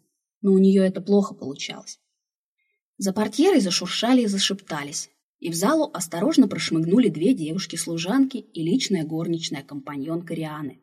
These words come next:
фанатично ей преданная. «Ну?» — кинулась она к ним. Девушки не знали, с чего начать, но хитрая Эльза уже пообещала им награду, и постепенно наложница вытрясла из них всю информацию.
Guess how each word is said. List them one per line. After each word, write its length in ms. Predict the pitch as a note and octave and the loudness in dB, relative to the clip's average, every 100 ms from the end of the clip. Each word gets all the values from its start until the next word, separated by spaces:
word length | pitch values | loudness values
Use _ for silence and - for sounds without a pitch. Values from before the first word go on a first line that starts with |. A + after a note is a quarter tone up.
| _ | _
фанатично 580 | - D3 C#3+ F#3 G3 D3+ | -12 -10 -8 -6 -6 -6
ей 260 | D#3 D#3 | -8 -8
преданная. 640 | D#3+ D#3 D3 C3+ C3 C3 B2+ _ _ _ _ _ | -8 -10 -10 -8 -8 -8 -12 _ _ _ _ _
«Ну?» — 640 | F#3+ G#3+ A3+ G#3 A#3 - _ _ _ _ _ _ | 6 8 10 8 6 -8 _ _ _ _ _ _
кинулась 460 | - F3 F#3 E3+ F3 | -2 2 2 0 -4
она 180 | F3 E3 | -6 -8
к 120 | - | -6
ним. 400 | E3+ D#3+ - _ _ _ _ - | -4 -4 -8 _ _ _ _ 0
Девушки 400 | C#4 G4 - F#3+ | 4 4 4 0
не 120 | F3 | 0
знали, 280 | E3+ G3+ G#3+ | 2 2 2
с 80 | - | -2
чего 240 | E3 E3+ | -4 -4
начать, 480 | E3 E3 A3 D#4+ - _ _ - | -4 -4 -4 -4 -8 _ _ 0
но 120 | D#4+ | 2
хитрая 520 | G#4+ C4 C#4 F#3+ E3 E3+ | 4 2 2 0 0 2
Эльза 400 | B3 D4+ F#3+ D#3+ | 2 2 -2 -6
уже 240 | E3 G3 | -4 -2
пообещала 560 | - F3 D#3+ - F3+ E3+ | -2 -4 -4 -4 -4 -4
им 160 | D#3+ E3 | -4 -6
награду, 540 | D#3 E3+ C4 B3 A#3+ _ _ _ | -8 -4 -2 -2 -4 _ _ _
и 100 | G4+ | -4
постепенно 720 | C#4+ B3+ - D#3+ B3 D4 A#3+ | -2 -2 -2 0 6 6 6
наложница 640 | F3 E3 B3 D#4+ G3 - D#3+ | 2 -2 0 2 2 2 -4
вытрясла 460 | E3+ F#3 E3 E3 | -4 -4 -6 -4
из 180 | E3 D#3+ | -2 0
них 200 | F#3 G#3 | 0 0
всю 280 | - - E3+ | -4 -4 -2
информацию. 800 | D#3+ E3 E3 D#3+ D3+ - - - | -4 -4 -4 -4 -6 -12 -18 -20